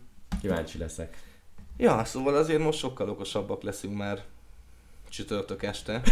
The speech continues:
Speaker 1: <laughs>
Speaker 2: És megint
Speaker 1: Ez mindig
Speaker 2: majdnem
Speaker 1: így van
Speaker 2: holnap, vagy
Speaker 1: általában,
Speaker 2: ma-,
Speaker 1: igen.
Speaker 2: igen.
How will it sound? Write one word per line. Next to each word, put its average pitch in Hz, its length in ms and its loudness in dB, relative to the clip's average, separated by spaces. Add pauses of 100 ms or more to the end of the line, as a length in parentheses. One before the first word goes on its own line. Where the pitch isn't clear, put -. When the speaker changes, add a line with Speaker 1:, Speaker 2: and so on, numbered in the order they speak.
Speaker 1:
<laughs> - 180 12
Speaker 2:
És 220 160 6
megint - 280 6
Speaker 1:
Ez 185 80 10
mindig 151 180 10
Speaker 2:
majdnem - 20 8
Speaker 1:
így 139 60 6
van 143 280 12
Speaker 2:
holnap, 135 240 12
vagy 127 120 10
Speaker 1:
általában, 113 420 8
Speaker 2:
ma-, 120 60 2
Speaker 1:
igen. 127 240 4
Speaker 2:
igen. 127 220 4